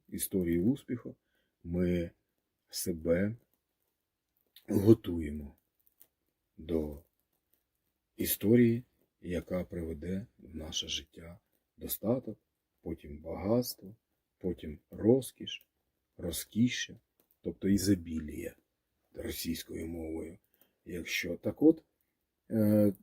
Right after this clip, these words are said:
людина, коли перескакує з, з злиднів через кілька етапів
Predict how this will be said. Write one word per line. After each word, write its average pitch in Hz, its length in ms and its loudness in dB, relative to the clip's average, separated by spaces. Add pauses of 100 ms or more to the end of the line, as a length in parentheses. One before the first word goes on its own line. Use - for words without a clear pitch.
(120)
людина, 131 480 6
коли 131 260 8
перескакує 131 920 6
з, 107 400 12 (520)
з 104 140 -2
злиднів 123 960 12 (880)
через 117 360 10
кілька 117 560 6
етапів 127 600 6